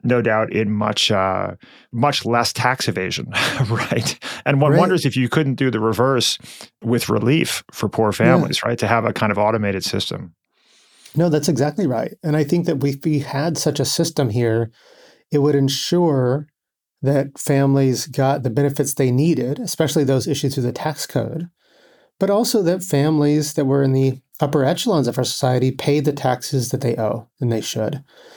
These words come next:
Speaker 2: And so those two things make complete sense to me. Yeah.
Speaker 1: Let's talk about, about the complicity of the rest of us. And this, th-, this really hit home for me because I, you know, like, like I think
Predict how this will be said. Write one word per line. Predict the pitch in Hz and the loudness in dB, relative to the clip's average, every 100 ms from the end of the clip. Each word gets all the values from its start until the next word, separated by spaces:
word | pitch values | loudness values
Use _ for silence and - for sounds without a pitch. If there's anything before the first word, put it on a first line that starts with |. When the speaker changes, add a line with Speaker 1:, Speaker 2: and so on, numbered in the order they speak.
| - - _ | -20 -20 _
Speaker 2:
And | 147 | 0
so | 139 147 | 2 2
those | 139 185 | 2 2
two | 185 190 | 2 0
things | 170 156 139 135 139 | 2 2 4 2 0
make | 127 123 | 0 0
complete | 139 139 - 139 139 139 139 _ _ _ _ _ - | -4 -4 -4 0 2 0 -4 _ _ _ _ _ -8
sense | - 143 143 - | -2 0 0 -4
to | 123 | -8
me. | 123 139 _ _ | -10 -12 _ _
Yeah. | 143 123 117 - _ _ - | -2 -2 -4 -12 _ _ -8
Speaker 1:
Let's | 190 208 - | -2 -2 -2
talk | 269 247 | -2 0
about, | 151 127 - | 2 0 0
about | 120 117 117 | -2 0 0
the | 113 | -2
complicity | - 110 - - 156 135 - 120 117 110 101 - _ _ _ - | -2 -4 -4 -4 -2 0 2 2 2 0 -2 -8 _ _ _ -2
of | 120 104 | 0 0
the | |
rest | 107 107 101 - | 0 0 0 -4
of | 92 | -6
us. | 95 - | -8 -4
And | 110 | 0
this, | 139 - 127 | 0 0 -4
th-, | 135 | -4
this | - 180 - | 0 -2 2
really | 208 131 | 2 2
hit | 123 107 | 2 2
home | 117 117 | 0 0
for | 120 | -2
me | 110 107 | 0 0
because | 95 101 110 | -2 -2 0
I, | 123 120 120 - _ _ _ | 2 2 0 -4 _ _ _
you | 190 | 0
know, | 165 | 2
like, | 113 131 - | 2 0 0
like | 123 151 143 | 0 0 2
I | 135 | 0
think | 165 151 | 0 -2